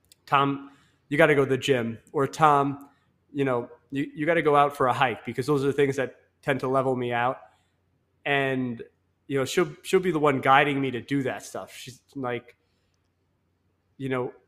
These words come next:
she knows me really well in that way. And she's so patient in helping me. You know, I,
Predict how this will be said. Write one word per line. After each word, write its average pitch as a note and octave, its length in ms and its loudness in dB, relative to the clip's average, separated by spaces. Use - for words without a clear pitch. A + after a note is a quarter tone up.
she - 240 -6
knows D#3+ 340 4
me D3 140 0
really C3+ 460 -2
well A#2 540 -8
in D3 140 -6
that C#3+ 240 -4
way. C#3+ 340 -2
And B2+ 480 -4
she's - 320 -10
so D#3 380 0
patient C3+ 680 -4
in B2 540 -4
helping C#3 580 -2
me. B2 440 -6
You C3 100 -12
know, A#2+ 80 -6
I, B2 180 -4